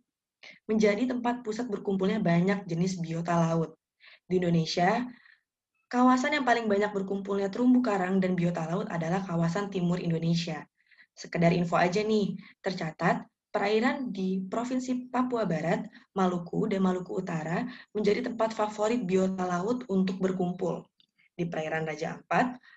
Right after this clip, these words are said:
Papua Barat, dan Maluku Utara diketahui setidaknya mi-, terdapat minimal enam ratus spesies koral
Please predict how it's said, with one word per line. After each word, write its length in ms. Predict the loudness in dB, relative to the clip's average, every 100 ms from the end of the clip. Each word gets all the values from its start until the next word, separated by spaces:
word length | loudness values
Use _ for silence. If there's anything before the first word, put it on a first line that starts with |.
| _
Papua 400 | -2 0 2 2
Barat, 480 | 2 2 2 2 -6 _ _ _
dan 160 | -2 2
Maluku 400 | 2 2 0 -2
Utara 240 | -2 0
diketahui 560 | 0 -2 -2 -2 -2 -4
setidaknya 480 | -2 -2 0 0 0
mi-, 160 | -2
terdapat 480 | -4 -2 -2 -2 -2
minimal 480 | 0 -2 -2 -4 -4 -2
enam 160 | 0 0
ratus 480 | -2 -2 -6 -8 -4
spesies 560 | -4 -4 0 0 -2
koral 480 | -4 -2 0 -2 -6